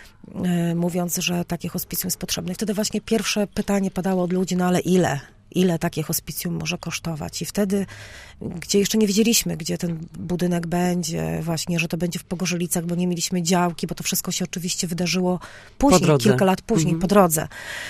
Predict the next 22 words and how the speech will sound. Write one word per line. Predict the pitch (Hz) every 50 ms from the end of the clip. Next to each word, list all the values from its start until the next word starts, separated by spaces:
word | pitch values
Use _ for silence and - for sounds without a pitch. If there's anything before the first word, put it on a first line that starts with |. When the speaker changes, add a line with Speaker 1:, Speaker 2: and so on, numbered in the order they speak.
| - - - - - - -
Speaker 1:
No | 180 180 180
ale | 185 190
pierwsze | 190 - 220 240 - - 220
takie | - 208 - 208
szacunki | - - 202 - - 220 226 240 240 - - 196 165
były | 165 190 202 202 214 190
w | 175
oparciu | 180 - - 190 190 190 - - -
o | - 185
te | - 202
hospicja, | - 208 190 - - 196 190 - - 190
które | - - - 196 196
już | 196 202 - -
funkcjonują, | - - 190 190 - - - 185 170 175 208 233 233 196 175 147 175 170 - -
o | - - 180 170
tą | - - 170 170 165
powierzchnię | - 175 165 170 175 180 185 185 - - - 185 175 170 165
taką | - 170 - - 180
minimalną, | 180 180 180 180 185 185 180 185 190 190 190 180 170
która | - - 165 180
jest | 170 - -
potrzebna. | - 190 - - - 185 160 170 185 180 180 185